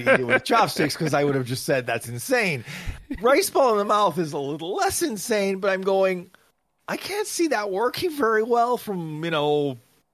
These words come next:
Speaker 1: logical perspective. Just, no.
Speaker 2: <laughs> Uh, there have been some sample artwork, uh, given, and also a sample video.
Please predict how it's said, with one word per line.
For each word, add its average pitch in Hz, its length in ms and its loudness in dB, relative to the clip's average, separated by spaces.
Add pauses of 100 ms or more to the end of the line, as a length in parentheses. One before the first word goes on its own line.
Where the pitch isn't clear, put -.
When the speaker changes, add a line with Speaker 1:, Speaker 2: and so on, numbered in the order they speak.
(180)
Speaker 1:
logical 190 600 0
perspective. 165 800 0
Just, - 260 -8 (260)
no. 196 680 2 (140)
Speaker 2:
<laughs> - 960 2 (1200)
Uh, 127 380 2
there 156 200 2
have 180 140 2
been 214 160 2
some 202 220 0
sample 220 560 2
artwork, 131 800 2 (500)
uh, 120 440 2
given, 135 520 0 (100)
and 143 300 2
also 151 800 4
a 147 180 2
sample 151 720 0
video. 123 760 2